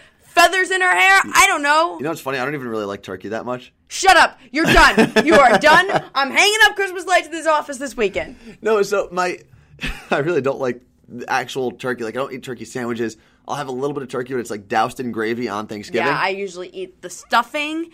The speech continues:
Speaker 2: I'm a
Speaker 1: and
Speaker 2: fan
Speaker 1: the
Speaker 2: of
Speaker 1: mashed potatoes.
Speaker 2: stuffing, mashed potatoes, ham. Do you do ham on, on Thanksgiving?
Speaker 1: Christmas or
Speaker 2: See,
Speaker 1: New
Speaker 2: we do
Speaker 1: Year's.
Speaker 2: it on, we do it both.
Speaker 1: But, but that's pointless 'cause there shouldn't be ham on
Speaker 2: And
Speaker 1: Thanksgiving.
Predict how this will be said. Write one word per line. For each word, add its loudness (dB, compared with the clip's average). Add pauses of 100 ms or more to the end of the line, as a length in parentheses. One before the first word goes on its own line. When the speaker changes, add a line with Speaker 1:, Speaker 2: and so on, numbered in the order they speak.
Speaker 2:
I'm -4
a -4
Speaker 1:
and -6
Speaker 2:
fan -2
Speaker 1:
the -4
Speaker 2:
of -4
Speaker 1:
mashed -4
potatoes. -16
Speaker 2:
stuffing, -4
mashed -10
potatoes, -6
ham. -4 (180)
Do -14
you -8
do -4
ham -6
on, -8 (160)
on -10
Thanksgiving? -12
Speaker 1:
Christmas -14 (160)
or -6
Speaker 2:
See, -2
Speaker 1:
New -2
Speaker 2:
we -2
do -6
Speaker 1:
Year's. -4
Speaker 2:
it -2
on, -6
we -6
do -4
it -4
both. -10 (680)
Speaker 1:
But, -10
but -8
that's -4
pointless 0
'cause -12
there -8
shouldn't -10
be -16
ham -8
on -12
Speaker 2:
And -14
Speaker 1:
Thanksgiving. -6